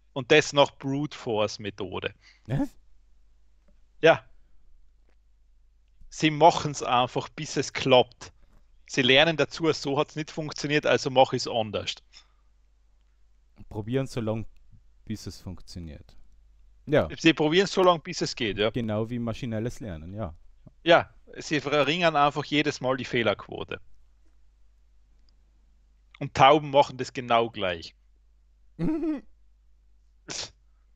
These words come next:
Speaker 2: Also ein Spatzenhirn ist jetzt nichts anderes wie eine K I. Also
Speaker 1: Ja,
Speaker 2: Tauben.
Speaker 1: d-, d-, ich mein,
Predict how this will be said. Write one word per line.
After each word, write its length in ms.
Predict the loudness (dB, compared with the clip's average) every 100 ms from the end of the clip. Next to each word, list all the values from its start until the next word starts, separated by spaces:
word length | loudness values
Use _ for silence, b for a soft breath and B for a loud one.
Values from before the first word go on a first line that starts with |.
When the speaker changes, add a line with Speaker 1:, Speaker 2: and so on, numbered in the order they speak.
| _ _ _ _ _ _ _ _ _ _ -20 _ _ _ _ _ _ _ _ -10
Speaker 2:
Also 280 | -6 -4 -4
ein 80 |
Spatzenhirn 840 | -6 -6 -6 -6 -6 -4 -2 -2 -4
ist 180 | -6
jetzt 200 | -8 -8
nichts 180 | -10 -10
anderes 380 | -10 -8 -10 -10
wie 120 | -8
eine 120 | -8
K 180 | -8 -8
I. 320 | -8 -8 -10 -14 -20 -20 -20 -20 -20 -20 _ -16
Also 180 | -4 -4
Speaker 1:
Ja, 80 |
Speaker 2:
Tauben. 180 | -2 -2
Speaker 1:
d-, 100 | -2 0
d-, 180 | 0
ich 60 | 4
mein, 160 | 2